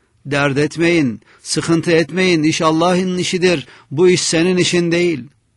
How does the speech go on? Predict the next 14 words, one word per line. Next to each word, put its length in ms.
İmam 440
Cafer 480
Sadık 440
Hazretlerinin 880
bir 140
sözünü 380
hatırlıyorum. 720
Konuyla 460
ilgili 360
zannıyla 500
söyleyeyim, 760
ilgisizse 840
kenara 400
koyun, 420